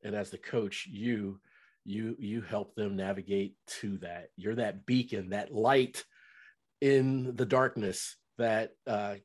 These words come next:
that, that, that guides them towards there. So, uh, thank you so much for your work. I, I have to say, I've never talked to anyone who specializes in this as, as you do. So I, I, I do appreciate you coming on the show.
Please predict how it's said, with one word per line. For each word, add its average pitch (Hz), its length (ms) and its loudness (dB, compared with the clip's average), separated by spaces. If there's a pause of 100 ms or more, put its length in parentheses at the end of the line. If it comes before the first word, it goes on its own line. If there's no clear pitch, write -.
(120)
that, 110 360 -4
that, 110 240 -4
that 110 200 -6
guides 110 320 -4
them 98 180 -6
towards 104 340 -6
there. 95 220 -6
So, 98 440 -4
uh, 95 220 -8 (220)
thank 127 240 -2
you 104 80 -6
so 117 220 -2
much - 360 -4 (380)
for 135 160 4
your 110 160 2
work. 95 400 -6
I, 113 160 -4
I 113 80 -2
have 120 220 0
to - 60 -12
say, 113 200 -2
I've 107 160 -2
never 117 240 -2 (120)
talked 110 360 -4
to 104 120 -6
anyone 98 520 -4 (420)
who 104 400 -2
specializes 98 800 -8
in 95 180 -2
this 98 300 -8
as, 95 300 -4
as 95 260 -6
you 107 140 -2
do. 92 240 -8
So - 200 -8
I, 98 120 -2 (120)
I, 98 140 -10 (160)
I 98 60 -6
do 95 220 -6
appreciate 98 480 -8
you 95 120 -16
coming 92 240 -8
on 87 140 -10
the 78 60 -16
show. 87 340 -10